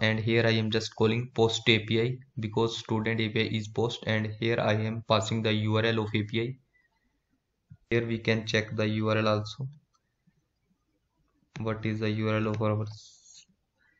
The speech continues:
post A P I slash student slash. So here I will go and check slash student slash,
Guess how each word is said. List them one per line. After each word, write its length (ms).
post 340
A 80
P 280
I 40
slash 540
student 640
slash. 600
So 520
here 220
I 120
will 180
go 380
and 240
check 200
slash 480
student 380
slash, 360